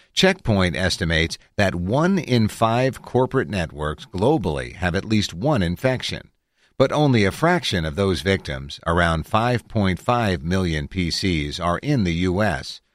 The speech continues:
Far worse hit are countries like India and Brazil,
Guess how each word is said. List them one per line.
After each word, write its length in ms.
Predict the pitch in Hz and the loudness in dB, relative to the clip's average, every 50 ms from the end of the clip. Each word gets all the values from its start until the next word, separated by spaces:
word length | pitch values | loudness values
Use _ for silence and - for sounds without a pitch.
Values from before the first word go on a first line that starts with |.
| _ _ _ _ _ _ | _ _ _ _ _ _
Far 440 | _ _ - 170 175 175 165 139 113 | _ _ 2 4 4 6 4 4 4
worse 400 | 92 95 110 123 110 95 - - | 2 2 2 4 2 2 0 -2
hit 300 | - 87 76 69 58 - | -2 -4 -4 -4 -6 -4
are 180 | - 71 76 | -2 -2 -2
countries 540 | 73 - 107 98 92 - 98 90 85 78 - | 0 0 0 0 0 0 0 0 0 0 0
like 220 | 85 80 82 80 69 | 0 0 0 -2 -2
India 500 | 69 110 120 117 107 107 98 92 90 - | -2 0 2 2 4 4 2 2 0 -2
and 200 | - 87 85 80 | -4 -4 -6 -4
Brazil, 600 | 71 85 82 78 87 120 123 101 80 67 65 | -2 -2 -2 0 0 2 2 2 0 -2 -6